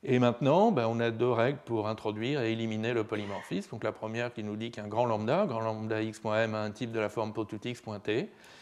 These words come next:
si M a le type T, et on a le droit en fait de généraliser X, X n'est pas contraint, X n'apparaît pas dans les hypothèses gamma. Et donc s'il n'apparaît pas, on a le droit de dire que le typage est valide pour toute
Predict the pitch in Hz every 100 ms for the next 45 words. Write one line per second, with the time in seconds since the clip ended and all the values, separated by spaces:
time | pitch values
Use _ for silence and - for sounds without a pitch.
0 | - - 135 139 180 139 117 120 - 120
1 | 139 190 - - 147 170 143 127 123 123
2 | 117 135 160 147 131 117 120 143 131 120
3 | 110 113 - 147 - - 139 139 - 113
4 | 127 131 135 123 - 104 180 - 151 -
5 | 127 123 123 120 139 143 117 110 107 113
6 | 113 120 117 113 110 98 - _ - -
7 | - - 113 117 135 135 131 120 113 120
8 | 113 180 - 120 110 104 110 117 127 123
9 | 101 110 139 - 113 117 135 113 110 117
10 | 123 117 107 123 143 208 170 - 180 -